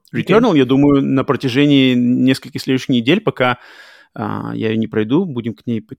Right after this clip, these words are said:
Speaker 2: м, постепенно, ну, время от времени возвращаться, буду говорить, чё там как. А, пока что вот такие вот у меня впечатления о ней. А, так что вот.
Speaker 1: Ну ладно, ждём,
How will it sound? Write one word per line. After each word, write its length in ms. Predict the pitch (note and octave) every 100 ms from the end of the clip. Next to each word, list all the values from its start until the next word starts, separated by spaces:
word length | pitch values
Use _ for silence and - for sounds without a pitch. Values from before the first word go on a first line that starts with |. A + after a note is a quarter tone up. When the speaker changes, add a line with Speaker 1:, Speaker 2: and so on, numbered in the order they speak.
| -
Speaker 2:
м, 320 | G#2 G2+ A2 -
постепенно, 600 | - - B2 B2 A#2+ G#2 G#2+
ну, 240 | A#2 G#2+
время 220 | G#2 A#2
от 60 | A2
времени 200 | A#2 A2
возвращаться, 500 | G#2 G2 - E3 -
буду 160 | C3 A2+
говорить, 260 | A2 A#2+
чё 80 | -
там 120 | A2+
как. 240 | A2 D#3 - - - - -
А, 220 | - A2+ -
пока 240 | - C#3
что 160 | - A#2
вот 140 | A2+
такие 240 | - -
вот 140 | - A#2
у 40 |
меня 240 | G#2 A2 -
впечатления 640 | - - - G#2+ - A#2+ - _ _ _ _ -
о 80 | B2
ней. 260 | A2 G2 _ _ _ _ _ _ -
А, 460 | A#2 A2+ - - - _ _ _ _ -
так 140 | C3+
что 140 | - D3+
вот. 200 | F#2+ -
Speaker 1:
Ну 100 | A#2
ладно, 200 | A2 D#3+
ждём, 320 | A#2+ B2+ C3+